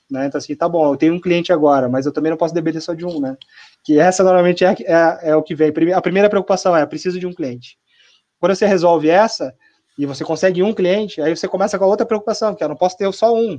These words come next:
né? Porque senão, e se eu perder esse cara?" Né? Aí fe-, fechamos a empresa, não tem mais empresa.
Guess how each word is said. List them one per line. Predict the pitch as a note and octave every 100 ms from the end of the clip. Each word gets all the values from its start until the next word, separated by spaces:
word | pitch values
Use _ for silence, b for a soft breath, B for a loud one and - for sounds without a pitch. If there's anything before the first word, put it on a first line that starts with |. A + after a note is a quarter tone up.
| -
né? | C3 C#3
Porque | C#3
senão, | - E3 F3+ G#3+ -
e | G#3
se | -
eu | B3
perder | A3+ F#3+ F3+
esse | -
cara?" | - C3+ A#2+ - b b b
Né? | C#3+ D3+
Aí | C#3+ E3
fe-, | D#3+ - G3
fechamos | E3 - F3 E3
a |
empresa, | D3+ D#3 G#3 G#3+ D#3
não | C#3
tem | E3
mais | D#3
empresa. | D3+ C#3+ G3 G#3+